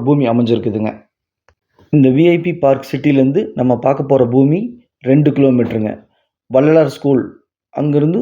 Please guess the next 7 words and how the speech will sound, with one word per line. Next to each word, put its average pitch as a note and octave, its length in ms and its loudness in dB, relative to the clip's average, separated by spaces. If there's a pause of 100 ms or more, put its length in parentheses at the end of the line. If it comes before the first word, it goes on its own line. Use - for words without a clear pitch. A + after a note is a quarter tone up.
(120)
ரெண்டு C#3 260 2
கிலோமீட்டருங்க. A#2 600 0 (4000)
இதுதாங்க D3 300 2
நம்ம B2 240 -2
பார்க்க B2+ 240 -2
போற A#2+ 200 0
பூமி. A#2 300 -2